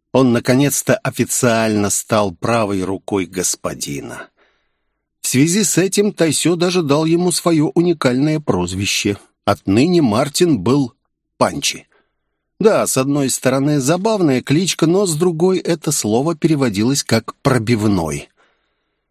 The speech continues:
Правда, со столь громким званием приходит и невероятная ответственность. План был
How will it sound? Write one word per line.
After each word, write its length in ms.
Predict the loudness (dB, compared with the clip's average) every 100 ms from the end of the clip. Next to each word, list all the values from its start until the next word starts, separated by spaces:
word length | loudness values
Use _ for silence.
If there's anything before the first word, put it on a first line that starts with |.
| _ _
Правда, 380 | -4 -2 0 -2
со 180 | 0 -2
столь 280 | 0 -2 0
громким 460 | 0 0 -2 -2
званием 600 | -2 0 0 2 0 0
приходит 580 | -2 -4 -2 -2 -2 -4
и 280 | -4 -2 0
невероятная 960 | 0 0 0 -2 -2 -2 -2 0 0 -2
ответственность. 1200 | -6 -4 -2 -2 -4 -8 -8 -8 -8 -8 -8 -10 _ _ _ _ _ _ _ _ _
План 320 | 0 2 2
был 260 | 2 0 -2